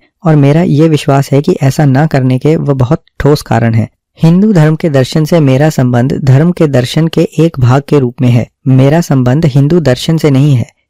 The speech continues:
यदि मेरा संबंध हिंदू दर्शन से होता,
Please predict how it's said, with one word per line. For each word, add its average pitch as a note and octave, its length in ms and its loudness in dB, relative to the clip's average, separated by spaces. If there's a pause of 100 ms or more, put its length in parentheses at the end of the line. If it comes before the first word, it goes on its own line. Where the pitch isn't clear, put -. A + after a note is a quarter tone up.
(140)
यदि C#3 200 0
मेरा D#3 280 2
संबंध C3 600 -2
हिंदू C#3 340 2
दर्शन D3 360 -2
से D3 120 -2
होता, B2 400 0